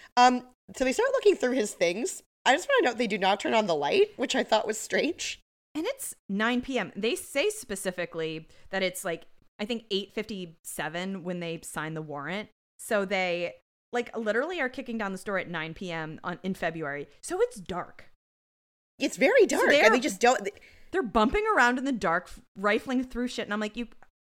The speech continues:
Speaker 2: you could not possibly be able to see anything."
Speaker 1: They don't even, like, have a flashlight.
Speaker 2: No.
Speaker 1: We can't turn on the light because they didn't include that in the warrant.
Speaker 2: I swear they just do it to be creepy.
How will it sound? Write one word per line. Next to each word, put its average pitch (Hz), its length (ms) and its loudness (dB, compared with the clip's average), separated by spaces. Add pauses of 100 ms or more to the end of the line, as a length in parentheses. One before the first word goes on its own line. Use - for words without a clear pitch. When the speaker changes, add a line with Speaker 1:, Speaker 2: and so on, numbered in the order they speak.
(140)
Speaker 2:
you 262 120 4
could 320 140 0
not 320 220 2
possibly 233 400 -2
be 208 180 -6
able 185 160 -4
to 175 60 -12
see 170 200 -14
anything." 127 520 -18 (720)
Speaker 1:
They 349 100 2
don't 175 260 -4
even, 480 180 6 (160)
like, 359 120 0 (240)
have 214 220 2
a 269 60 0
flashlight. 139 760 -2
Speaker 2:
No. 320 420 -2 (320)
Speaker 1:
We 214 60 -4
can't 233 260 2
turn 220 180 0
on 202 160 4
the 185 60 4
light 175 320 4
because 160 340 -2
they 170 200 0
didn't 175 240 0
include 180 320 0
that 180 160 8
in 175 100 2
the 165 80 0
warrant. 180 360 6 (220)
Speaker 2:
I 233 60 4
swear 233 400 4
they 320 140 2
just 208 320 0
do 208 60 0
it 196 80 -4
to 196 60 -10
be 180 100 -6
creepy. 143 520 -12